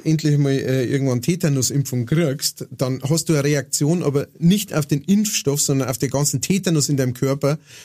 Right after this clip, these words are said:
der sagt, „Was willst du denn jetzt mit dem Scheiß da?“ und, und versucht, diesen Impfstoff wieder abzu-,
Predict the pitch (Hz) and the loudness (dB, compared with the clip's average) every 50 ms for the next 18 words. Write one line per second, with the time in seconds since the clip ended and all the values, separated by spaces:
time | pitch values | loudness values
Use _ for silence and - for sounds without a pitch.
0 | - - - 139 127 151 147 - - 147 123 131 180 185 156 160 156 - - 165 | -8 -4 -2 0 2 0 0 0 0 0 2 2 2 2 2 2 2 2 2 2
1 | 151 - 147 139 - - 151 160 180 - - - 131 143 156 147 - 143 139 131 | 2 2 0 0 2 2 2 2 2 0 0 0 0 2 0 0 0 0 0 0
2 | 127 - 135 135 131 127 - - - 127 113 165 165 151 151 - 139 123 143 143 | 0 0 0 0 0 -2 -2 -2 0 0 2 2 2 2 2 0 0 2 2 2
3 | 170 165 - - 131 117 - - 123 113 120 - 120 120 - - - 127 120 110 | 2 2 2 0 -2 0 -2 -2 0 0 0 0 -2 -4 -4 -4 -4 -2 -2 -2